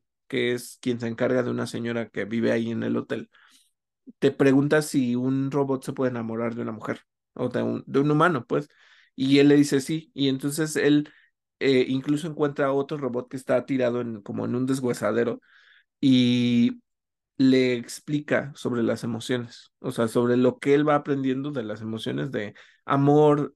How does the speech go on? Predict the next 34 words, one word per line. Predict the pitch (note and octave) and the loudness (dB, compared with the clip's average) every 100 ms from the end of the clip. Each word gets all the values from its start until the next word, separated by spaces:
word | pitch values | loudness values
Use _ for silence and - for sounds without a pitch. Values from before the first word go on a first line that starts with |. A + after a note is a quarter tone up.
| - | -6
enojo, | B2+ C3 C#3+ C#3+ - C3+ B2+ A#2+ A#2 - - | -4 -2 -2 -4 -6 -4 -2 -4 -8 -10 -8
este, | A#2 - - A#2 A2 | -8 -8 -6 -6 -4
felicidad, | A#2 A#2 A2+ A#2+ B2+ B2 | -2 0 0 2 2 2
o | |
sea, | B2+ A#2+ - | -2 -6 0
todo | D#3+ F3 A3 | 0 2 0
le | C3+ | 0
va | B2+ B2+ | -2 -2
contando. | C#3 C3+ B2+ E3 G#4+ _ _ _ _ _ _ _ - | -6 -6 -8 -8 -10 _ _ _ _ _ _ _ -6
Entonces, | D3 D#3 F#3+ F#3+ | -2 0 -2 -2
como | D#3+ D3 | 0 0
que | C#3+ C#3 | -2 0
te | D3+ | 2
habla | C#3+ D#3 D#3 | 2 2 0
de, | C#3 A2+ - _ _ - | -2 -4 -8 _ _ -14
pues, | C3 | -4
al | C3+ C3 | -4 -2
final | C#3+ D3+ | -2 -2
las | E3+ E3+ | -2 -2
máquinas | C#3 C#3 D3 C3+ | -4 -4 -8 -8
pueden | - C3+ B2+ | -2 -2 0
llegar | A#2+ A#2 | -2 -2
a | A#2+ | -4
sentir, | A#2 A#2+ C3 - | -8 -4 -4 -4
¿no? | - C3 - _ _ _ _ - | -8 -10 -10 _ _ _ _ -2
Y | D3 D3 D3+ | 2 6 6
él, | E3+ F#3+ - | 4 0 -2
al | B2+ B2+ | 0 2
haber | B2 B2+ C#3 C#3+ | 2 0 -2 -2
culminado | E3 D3 B2+ B2+ C3+ C#3 | -4 -2 -2 -2 -4 -4
con | A#2+ | -6
todas | A2+ C3 C3 | -4 -4 -4
estas | C3+ C#3 C3 | -8 -8 -6
emociones, | C3 C3 C#3+ B2+ B2+ - | -4 -4 -4 -6 -8 -14